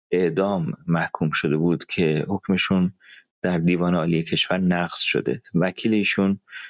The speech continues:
اه، دیروز، اه، اه، در توییتر خبر داده بود که ایشون خوشبختانه، اه، چه،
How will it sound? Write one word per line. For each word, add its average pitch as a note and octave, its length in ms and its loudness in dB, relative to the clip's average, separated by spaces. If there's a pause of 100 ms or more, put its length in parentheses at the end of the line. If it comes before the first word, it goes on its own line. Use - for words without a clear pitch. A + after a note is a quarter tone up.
(240)
اه، F2+ 260 2
دیروز، F2+ 600 0
اه، C#2 600 0 (1400)
اه، E2+ 220 2
در F2 200 0
توییتر F#2+ 520 0
خبر F2+ 380 -2
داده F2+ 260 0
بود E2+ 200 0
که - 120 -4
ایشون D#2+ 480 0 (400)
خوشبختانه، D#2+ 920 -2 (160)
اه، E2+ 840 2 (600)
چه، - 200 -4